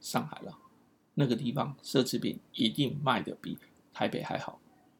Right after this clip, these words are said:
非常合理的状况，就是因为那里有钱的人太多，平均来说没有比台北有钱，但是他有钱的人真的太多，而且那个金额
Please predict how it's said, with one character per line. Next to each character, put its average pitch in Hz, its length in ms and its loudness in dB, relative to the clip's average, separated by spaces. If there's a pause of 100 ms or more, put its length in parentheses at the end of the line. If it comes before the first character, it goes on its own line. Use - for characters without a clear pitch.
(100)
非 135 160 6
常 123 240 -2
合 117 160 0
理 - 100 0
的 - 100 -6
状 - 200 -6
况， - 200 -6 (300)
就 113 160 4
是 - 240 0 (240)
因 120 160 0
为 117 240 2
那 143 140 4
里 113 180 -4 (240)
有 120 160 10
钱 139 260 6
的 147 100 6
人 127 120 4
太 135 180 2
多， 135 300 4 (240)
平 143 320 4
均 247 260 4
来 160 220 4
说 151 380 6
没 127 220 2
有 147 120 4
比 - 300 -4
台 - 180 -2
北 - 180 -2 (140)
有 - 100 -4
钱， - 240 -6 (280)
但 131 280 8
是 - 520 2 (260)
他 147 260 6 (100)
有 165 340 12
钱 - 360 0
的 - 120 0
人 - 180 -4 (100)
真 123 320 6
的 - 120 -2
太 - 200 -4
多， - 300 -8 (100)
而 123 220 8
且 - 400 0
那 127 140 -2
个 - 140 -6
金 170 500 4
额 - 180 0